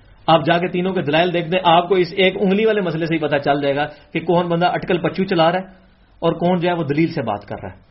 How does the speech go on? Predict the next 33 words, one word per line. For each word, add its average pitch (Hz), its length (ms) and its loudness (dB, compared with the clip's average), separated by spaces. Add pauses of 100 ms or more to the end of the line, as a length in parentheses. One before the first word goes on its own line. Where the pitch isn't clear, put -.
(480)
کیونکہ 180 240 2
اللہ 190 240 4
تبارک 180 320 4
و 180 60 2
تعالیٰ 165 240 4
فرماتا 147 380 0
ہے 165 100 0
سورۃ 165 360 -2
الانعام 156 420 -2
کی 165 100 -2
ایک 160 120 -2
سو - 80 -4
سولہ 175 260 -2
نمبر 151 240 -2 (200)
آیت 135 220 0
کے 143 100 -4
اندر 139 160 -2 (1300)
کہ 226 140 -2
اس 180 220 -2
زمین 202 340 2
پر 247 120 4
بسنے 190 340 0
والوں 208 280 2
کی 220 180 -4
اکثریت 190 600 0
یہ 180 240 4
ہے، 165 360 -2 (680)
ان 269 200 0
لوگوں 226 240 6
پر 202 140 0
مشتمل 170 420 -2
ہے 156 140 -2
کہ 180 100 -6